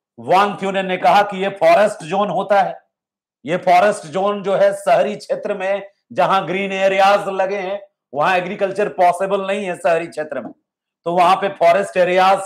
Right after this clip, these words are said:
कहीं-कहीं डेवलप होते हैं। यहां भी है जमुना बायोडायवर्सिटी फॉरेस्ट, दिल्ली के इर्द गिर्द जमुना बायोडायवर्सिटी फॉरेस्ट।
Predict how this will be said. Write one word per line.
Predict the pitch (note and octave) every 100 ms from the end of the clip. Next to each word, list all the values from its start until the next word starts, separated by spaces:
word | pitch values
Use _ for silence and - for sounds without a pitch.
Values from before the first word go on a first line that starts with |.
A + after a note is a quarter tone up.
| -
कहीं-कहीं | F3 F3 F3
डेवलप | E3+ E3 E3 C#3
होते | C3+ A#2+
हैं। | B2+
यहां | C3+ F#3+
भी | F#3+
है | G3+ - _ _
जमुना | B2 E3+ F3 F3+
बायोडायवर्सिटी | F3 E3+ E3+ E3+ E3 E3 E3+
फॉरेस्ट, | D3 E3 E3 - _ _ _ _ _ -
दिल्ली | D#3 E3 E3+
के | E3 E3
इर्द | E3 D#3+
गिर्द | E3 C#3 D3
जमुना | D#3 E3 D#3+
बायोडायवर्सिटी | D#3 D#3 D#3+ E3 D#3 E3
फॉरेस्ट। | - D#3+ D#3 -